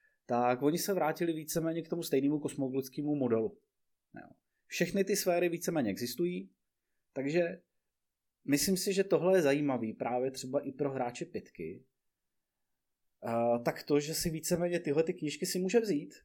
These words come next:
a když z nich, když bude ignorovat tyhle ty různé tabulky a to přímý jako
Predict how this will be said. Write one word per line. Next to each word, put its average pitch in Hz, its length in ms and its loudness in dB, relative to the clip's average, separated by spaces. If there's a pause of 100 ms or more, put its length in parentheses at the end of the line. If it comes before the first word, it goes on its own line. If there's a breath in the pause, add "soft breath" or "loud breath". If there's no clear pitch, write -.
(460)
a 127 140 -2 (680)
když 151 200 0
z - 20 0
nich, 180 260 -2 (640)
když 143 180 0
bude 170 160 8
ignorovat 143 600 4
tyhle 135 200 4
ty 139 120 4
různé 135 280 0
tabulky 120 680 -2
a 107 100 -10
to 117 160 -2
přímý 113 360 -4
jako 117 560 0